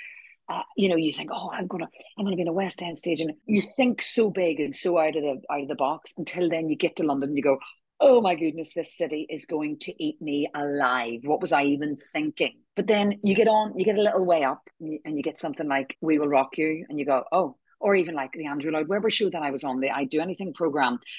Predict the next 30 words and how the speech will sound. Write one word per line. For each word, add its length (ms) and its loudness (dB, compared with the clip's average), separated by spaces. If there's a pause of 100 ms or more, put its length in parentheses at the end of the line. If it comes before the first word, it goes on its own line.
(180)
You 80 0
know, 100 0
I 160 4
got 220 4
onto 280 2
that 180 2
program. 500 0
That 160 -2
was 140 -4
a, 280 -6
a 60 -2
little 340 2
gap 280 -2
in 80 -6
the 80 -2
door 280 2
of 120 -4
going, 300 0 (340)
"This 180 -6
is 180 -12
possible. 560 0
Oh, 240 4
okay. 440 0
Oh, 120 0 (240)
so 160 -2
I'm, 180 0 (160)
I 160 -4
am 340 0
qu-, 260 -12
I'm 120 -8